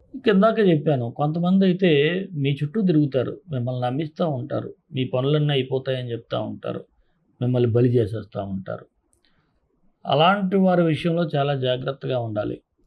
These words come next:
లేకపోతే పొగడ్తలకు మీరు ఎప్పుడైతే పొంగిపోయారో అప్పుడే మీరు ఊబిల్లో కూరుకుపోతారు. ఇక్కడ జాగ్రత్తగా ఉండాలి. ఆర్థికంగా మాత్రం ఒడిదుడుకులు అయితే ఉంటాయి,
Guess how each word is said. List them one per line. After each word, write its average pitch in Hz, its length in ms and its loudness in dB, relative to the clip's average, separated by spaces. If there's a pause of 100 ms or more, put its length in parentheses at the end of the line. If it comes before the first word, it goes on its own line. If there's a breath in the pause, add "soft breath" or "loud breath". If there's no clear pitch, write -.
(380)
లేకపోతే 135 840 0 (560)
పొగడ్తలకు 202 500 6
మీరు 190 200 6
ఎప్పుడైతే 170 400 0
పొంగిపోయారో 143 920 0 (220)
అప్పుడే 147 300 0
మీరు 143 400 -2 (1080)
ఊబిల్లో 139 400 4
కూరుకుపోతారు. - 640 -6 (120)
ఇక్కడ 135 180 -2
జాగ్రత్తగా 117 640 -2
ఉండాలి. 117 340 -8 (580 soft breath)
ఆర్థికంగా 165 540 4
మాత్రం 147 360 -2
ఒడిదుడుకులు 135 640 0
అయితే 127 200 -2
ఉంటాయి, 123 600 -4